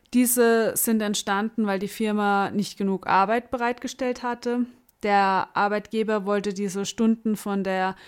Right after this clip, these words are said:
Endabrechnung abziehen, aber der O G H hat in diesem Fall dann entschieden, ähm, dass dem Arbeitnehmer das volle Gehalt zustand. Ja, das ist einfach wichtig, dass diese Entscheidung,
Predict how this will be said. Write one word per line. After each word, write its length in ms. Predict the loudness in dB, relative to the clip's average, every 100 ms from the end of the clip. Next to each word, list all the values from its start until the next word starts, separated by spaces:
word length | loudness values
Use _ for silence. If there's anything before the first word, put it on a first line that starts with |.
| -20 -20 -20 0
Endabrechnung 760 | 4 4 4 0 -8 -6 -8
abziehen, 640 | -4 -4 -4 -4 0 0 0
aber 340 | 0 0 0
der 240 | 0 -2 -2
O 200 | -6 -6
G 140 | -6
H 280 | 0 0 2
hat 180 | 0 0
in 140 | 0
diesem 260 | 0 -2 -4
Fall 340 | -2 -2 0
dann 200 | 0 -2
entschieden, 720 | -2 -4 -4 -2 0 0 -2 -4 _ _ _ _ _ _ -10 -2
ähm, 560 | 4 6 6 4 0 -4 -12 -4
dass 240 | -2 0
dem 280 | 0 -2 0
Arbeitnehmer 640 | 0 0 -2 -2 -2 -2
das 220 | -4 -6 -6
volle 480 | -4 -2 0 -2
Gehalt 480 | -4 -4 -2 -2 -2
zustand. 960 | -10 -6 -4 -4 -6 -4 -2 -2 -8 -16 _ -20 -20 -20 -20 _ _ _ -8
Ja, 200 | 0 2
das 180 | 2 -2
ist 160 | -2 0
einfach 300 | 0 0 0
wichtig, 500 | 0 0 -2 -2 0
dass 420 | 0 0 -4 -6 _ _ -20 -8
diese 180 | -4 -2
Entscheidung, 1120 | -2 -2 0 0 0 0 0 0 -2 -4 -8